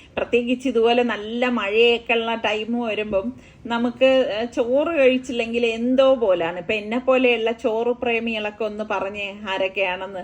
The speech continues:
അങ്ങനെ ഇപ്പം എന്താ ഇവരൊക്കെ പിന്നെ അവർക്കൊക്കെ ഇഷ്ടമുള്ളതൊക്കെ എടുത്തു. ഇവരൊക്കെ ബിരിയാണിയും അങ്ങനെയൊക്കെ കഴിക്കുന്ന ആൾക്കാരാണ് കേട്ടോ. അപ്പം ഞാൻ ഫുഡ് കഴിക്കുകയാണ്. നല്ല അടിപൊളി ഫുഡായിരുന്നു കേട്ടോ. പ്രത്യേകിച്ച്, ഉം, നല്ല നെയ്മീൻ കറിയൊക്കെ ഉണ്ടായിരുന്നു. സൂപ്പർ. ഇവിടുത്തെ ഷെഫിനെ എടുത്ത് പറയേണ്ടതാണ്.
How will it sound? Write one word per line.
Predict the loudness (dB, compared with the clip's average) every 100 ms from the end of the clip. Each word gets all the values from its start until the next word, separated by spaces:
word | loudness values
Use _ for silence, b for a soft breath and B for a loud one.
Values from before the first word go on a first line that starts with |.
| -12 B B B B B -12
അങ്ങനെ | -10 -6 -6
ഇപ്പം | -6 -8
എന്താ | -6 -6 -6 -4
ഇവരൊക്കെ | -2 -2 -2 0
പിന്നെ | 0 0 0
അവർക്കൊക്കെ | -4 -6 -8 -8
ഇഷ്ടമുള്ളതൊക്കെ | -6 -4 0 0 -2 -4
എടുത്തു. | -4 -6 -4 -4 -6 -12 -20 -20 _ _ _ _ -14
ഇവരൊക്കെ | -8 -4 0
ബിരിയാണിയും | 2 2 0 -2 -6 -6
അങ്ങനെയൊക്കെ | -6 -6 -6 -4 2
കഴിക്കുന്ന | 2 2 -4
ആൾക്കാരാണ് | -4 -4 -4 -6 -6 -8
കേട്ടോ. | -6 -6
അപ്പം | -6
ഞാൻ | -6 -6 -6 -6
ഫുഡ് | -6 -4 -2
കഴിക്കുകയാണ്. | -2 -2 -2 -6 -6
നല്ല | -6 -6
അടിപൊളി | -6 -8 -12 -16 -8 0 0 2 0 0
ഫുഡായിരുന്നു | -2 -6 -2 -2 -2 -4
കേട്ടോ. | -6
പ്രത്യേകിച്ച്, | -6 -8 -6 -6 -4 -6 -4 -2 -2 -6
ഉം, | -10 -8 -8 -6
നല്ല | -4 -4 -4 -4
നെയ്മീൻ | -4 -4 -6 -6 -8 -4
കറിയൊക്കെ | -4 -2 -2 -2
ഉണ്ടായിരുന്നു. | -4 -4 -6 -8 -12
സൂപ്പർ. | -10 -8 -6 -4
ഇവിടുത്തെ | -4 -6
ഷെഫിനെ | -8 -6 -6 -6 -4
എടുത്ത് | -4 -4 -4
പറയേണ്ടതാണ്. | -2 0 -2 -4 -6 -8 -20